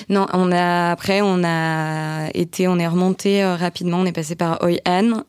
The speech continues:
et Hue, qui est du coup, euh, la, l'ancienne capitale, euh, alors, euh,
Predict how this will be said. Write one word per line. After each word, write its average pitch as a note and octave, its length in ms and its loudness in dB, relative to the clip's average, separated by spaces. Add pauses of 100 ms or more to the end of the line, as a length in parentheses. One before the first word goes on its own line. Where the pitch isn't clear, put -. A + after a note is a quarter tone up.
(140)
et E3 680 2
Hue, F3+ 280 2 (600)
qui - 200 -2
est D#3 40 0
du D3 140 -8
coup, F3+ 320 -2
euh, D#3 100 0
la, D3 420 -4 (380)
l'ancienne D#3 640 -2
capitale, D3+ 540 -6
euh, C#3+ 480 -8 (180)
alors, C#3+ 280 -8 (120)
euh, D3 120 -10